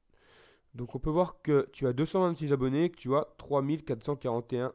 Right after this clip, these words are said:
vues. Euh, alors, salut à tous, bienvenue sur ma chaîne YouTube. Dans cette chaîne, vous retrouverez que du Call of Duty et du G T A, que ce soit des glitches, des détentes et des délires,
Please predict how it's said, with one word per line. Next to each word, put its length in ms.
vues. 380
Euh, 500
alors, 360
salut 640
à 100
tous, 240
bienvenue 280
sur 140
ma 80
chaîne 220
YouTube. 300
Dans 120
cette 260
chaîne, 280
vous 140
retrouverez 500
que 140
du 140
Call 180
of 60
Duty 280
et 40
du 120
G 120
T 120
A, 160
que 100
ce 100
soit 140
des 100
glitches, 320
des 140
détentes 480
et 80
des 100
délires, 380